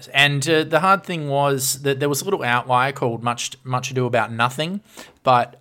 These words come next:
it actually had a very limited amount of, like, critical response and audience response and no box office information that it was almost impossible to really count because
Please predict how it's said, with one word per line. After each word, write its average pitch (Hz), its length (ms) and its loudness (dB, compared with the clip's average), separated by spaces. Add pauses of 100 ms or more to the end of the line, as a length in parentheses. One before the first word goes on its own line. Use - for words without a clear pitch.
(120)
it 143 100 0
actually 156 540 -2
had 143 180 0
a 131 60 0
very 131 400 2
limited 127 440 -2
amount 113 440 -4
of, 107 220 -10 (1080)
like, 110 320 -6 (220)
critical 160 400 0
response 127 640 0
and 117 100 -6
audience 127 400 -2
response 113 440 -4
and 123 380 -10
no 131 220 2
box 127 400 -4
office 127 320 -4
information 117 680 -6 (300)
that 135 120 2
it 151 100 2
was 143 140 -2
almost 139 440 -2
impossible 127 760 -6
to 127 140 -4
really 113 540 -6
count - 480 -2 (500)
because 123 520 -2